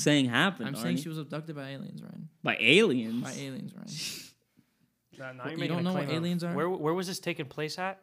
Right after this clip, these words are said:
Speaker 2: Aliens on
Speaker 1: California?
Speaker 2: jet skis.
Speaker 3: California?
Speaker 2: Yeah.
Speaker 3: I mean,
Speaker 2: Pidu, Lake Pidu.
Speaker 3: I mean, I do know that California, there's a lot of people there that claim that aliens, there's a high site, high rating of sightings over there.
Speaker 1: Have you, have you ever been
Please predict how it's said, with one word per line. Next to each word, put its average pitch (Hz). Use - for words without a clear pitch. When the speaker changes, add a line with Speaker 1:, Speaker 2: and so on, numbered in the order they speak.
Speaker 2:
Aliens 180
on 117
Speaker 1:
California? 123
Speaker 2:
jet 135
skis. -
Speaker 3:
California? 156
Speaker 2:
Yeah. 127
Speaker 3:
I 135
mean, 143
Speaker 2:
Pidu, 151
Lake 143
Pidu. 135
Speaker 3:
I 143
mean, 151
I 147
do 156
know 185
that 151
California, 147
there's 123
a 127
lot 135
of 135
people 135
there 135
that 120
claim 135
that 120
aliens, 123
there's 127
a 117
high 139
site, 131
high 160
rating 147
of 120
sightings 127
over 113
there. 110
Speaker 1:
Have 117
you, 120
have 117
you 113
ever 127
been 135